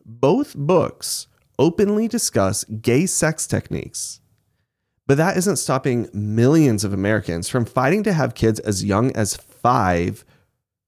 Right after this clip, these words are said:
read these books. Rewind a decade, and I bet the majority of the proponents of these books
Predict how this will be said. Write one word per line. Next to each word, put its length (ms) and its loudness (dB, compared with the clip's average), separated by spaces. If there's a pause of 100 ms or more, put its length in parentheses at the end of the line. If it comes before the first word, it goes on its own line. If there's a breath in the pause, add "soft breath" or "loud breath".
(240)
read 180 2
these 180 -4
books. 460 -14 (1080)
Rewind 600 2
a 140 4
decade, 920 -2
and 100 0
I 80 2
bet 220 0
the 60 0
majority 840 0
of 300 -2
the 80 -2
proponents 720 -2
of 220 -6
these 180 -2
books 460 -2